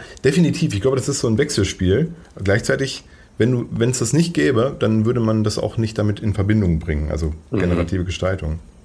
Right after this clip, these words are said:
Speaker 2: Ja, aber ich, also auch bei Fonts zum Beispiel gab's so manche Sachen,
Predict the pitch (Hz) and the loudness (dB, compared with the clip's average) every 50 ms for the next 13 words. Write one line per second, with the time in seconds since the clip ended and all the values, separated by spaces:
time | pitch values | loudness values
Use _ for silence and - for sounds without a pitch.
0 | - - - - - - - - - - 98 98 92 - - 110 110 117 120 120 | -20 -20 -20 -20 -20 -20 -18 -12 -8 -4 -4 -2 -4 -2 -2 0 2 2 2 2
1 | 117 113 110 - - - - - - 113 107 107 104 98 95 - - 131 135 - | 2 0 -2 -6 -8 -12 -14 -6 -2 0 0 0 0 -2 -2 -2 0 0 0 0
2 | - 127 113 120 - 143 156 175 - - - - 82 85 85 82 82 - - 90 | 0 -2 0 0 0 0 0 0 -2 -4 -4 -4 -4 -2 -2 -2 -2 -4 -4 -2
3 | 95 98 104 - - 101 101 104 120 143 143 - 143 123 117 110 - - - 107 | 0 0 0 0 0 0 0 0 0 0 0 0 0 0 0 0 -4 -4 -4 -2
4 | 120 120 120 - 139 135 131 | -2 -2 -2 -2 -2 -2 -2